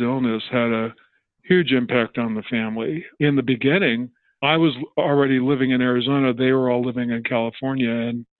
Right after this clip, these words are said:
the first signs that he had illness was they overheard him talking to people in his room who did not exist, acting kind of in a,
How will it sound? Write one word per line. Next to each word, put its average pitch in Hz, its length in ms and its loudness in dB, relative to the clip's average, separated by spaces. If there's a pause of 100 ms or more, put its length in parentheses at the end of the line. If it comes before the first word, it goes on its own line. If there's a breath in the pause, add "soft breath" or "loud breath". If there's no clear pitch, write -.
the 156 80 -4 (140)
first 175 320 4 (640)
signs 156 500 2
that 127 160 0
he 123 120 0
had 120 280 -2
illness 123 400 -2 (540)
was 127 420 0 (100)
they 127 480 2
overheard 135 540 2
him 127 400 -2 (1300)
talking 135 440 -2
to 120 100 -14
people 131 640 0
in 127 100 -2
his 113 120 -2
room 131 480 -2
who 135 300 2 (140)
did 127 200 2
not 127 200 0
exist, 135 640 0 (380)
acting 139 580 0 (340)
kind 143 140 2
of 131 100 -2
in 131 120 0
a, 131 140 0